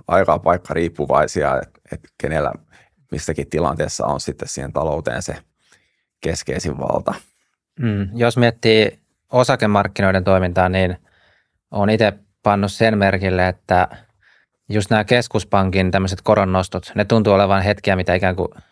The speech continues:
Speaker 2: eniten aina odotetaan jännityksellä. Ja se, että mihin suuntaan keskuspankki sitä korkoa siirtää, että onko se nyt sitten, yleensä se on joko, joko pidetään paikallaan tai sit nostetaan tai lasketaan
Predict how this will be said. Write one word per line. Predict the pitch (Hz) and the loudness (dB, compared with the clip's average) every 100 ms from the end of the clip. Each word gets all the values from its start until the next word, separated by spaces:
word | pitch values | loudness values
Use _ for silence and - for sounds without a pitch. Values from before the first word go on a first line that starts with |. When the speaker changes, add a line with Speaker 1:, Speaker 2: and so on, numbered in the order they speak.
| _ | _
Speaker 2:
eniten | 87 101 101 92 90 87 | -2 0 2 2 0 0
aina | 92 90 | -2 0
odotetaan | 95 92 95 90 | 0 0 -2 0
jännityksellä. | 90 85 - - 92 - _ _ _ _ - | -2 -4 -8 -6 -6 -8 _ _ _ _ -4
Ja | 92 | -2
se, | 110 104 | 2 0
että | 98 107 98 - _ _ | 2 0 0 -4 _ _
mihin | 107 98 98 | -2 0 0
suuntaan | 101 95 95 92 92 - | 0 -2 2 0 0 -6
keskuspankki | - 92 95 - 98 92 92 | -4 -4 -6 -2 -2 -2 -6
sitä | 92 95 | -2 -2
korkoa | - 98 92 98 | 0 0 2 0
siirtää, | 98 101 95 87 | 2 -2 0 -2
että | 90 95 | -2 -4
onko | 90 | -8
se | - | -6
nyt | 92 | -8
sitten, | - 95 - 95 _ _ _ _ _ _ _ _ _ _ _ - - | -8 -8 -6 -8 _ _ _ _ _ _ _ _ _ _ _ -20 -4
yleensä | 107 95 95 | 0 2 0
se | - | 2
on | 110 | 2
joko, | 110 98 - _ | 2 0 -12 _
joko | 95 110 104 | -2 0 2
pidetään | 104 107 101 104 | 2 2 2 0
paikallaan | 107 104 98 95 95 | 2 2 2 2 2
tai | 90 95 | 2 2
sit | 92 | 0
nostetaan | 107 95 98 95 92 | -2 0 2 0 4
tai | 92 | 4
lasketaan | 90 90 95 90 87 | 2 0 -2 0 0